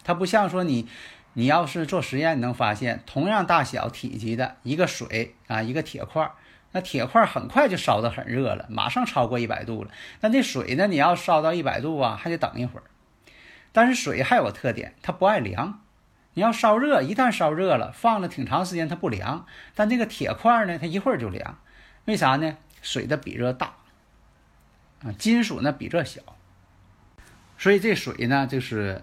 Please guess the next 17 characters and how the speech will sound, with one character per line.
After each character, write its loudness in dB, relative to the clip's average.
是 -6
一 0
个 -2
很 0
好 -6
的 -8
聚 -2
能 -2
量 0
场 -8
的 -2
这 -2
么 0
一 0
个 -4
物 0
质。 -12